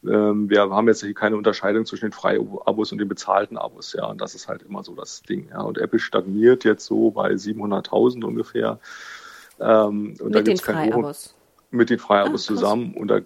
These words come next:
Speaker 1: gibt's kein Hoch und kein Runter. Und, ähm, wenn man sich halt überlegt, wie, welche Reichweite die eigentlich haben, ja, dann müsste das eigentlich deutlich, deutlich, äh, müsste da deutlich mehr drin sein.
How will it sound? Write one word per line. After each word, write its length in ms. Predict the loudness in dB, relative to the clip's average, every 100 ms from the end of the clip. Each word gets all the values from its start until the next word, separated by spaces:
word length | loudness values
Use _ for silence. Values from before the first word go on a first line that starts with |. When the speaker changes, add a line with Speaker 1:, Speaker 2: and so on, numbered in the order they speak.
| -2
Speaker 1:
gibt's 220 | -2 -2
kein 180 | -4 -2
Hoch 160 | -2 -4
und 80 |
kein 160 | -6 -4
Runter. 420 | -2 0 2 2 2
Und, 580 | -2 -4 -8 -10 -10 -4
ähm, 480 | -2 -2 -4 -4
wenn 120 | -2 -2
man 120 | -2
sich 140 | -2
halt 140 | -4 -2
überlegt, 420 | -2 0 0 -2
wie, 100 | -6 -4
welche 240 | -2 2
Reichweite 520 | 2 2 4 2 2
die 100 | -4
eigentlich 380 | -6 -6 -8 -8
haben, 320 | -6 -6 -8
ja, 160 | -6 -4
dann 260 | -4 -6
müsste 220 | -8 -2 -2
das 160 | -2
eigentlich 180 | -10 -6
deutlich, 460 | -6 -4 -8 -10 -8
deutlich, 500 | -8 -8 -16 -10 -6
äh, 300 | -4 -4 -8 -10 -12
müsste 240 | -10 -4 -4
da 60 |
deutlich 280 | -2 -4 -6
mehr 160 | -6 -4
drin 200 | -4 -6
sein. 220 | -8 -12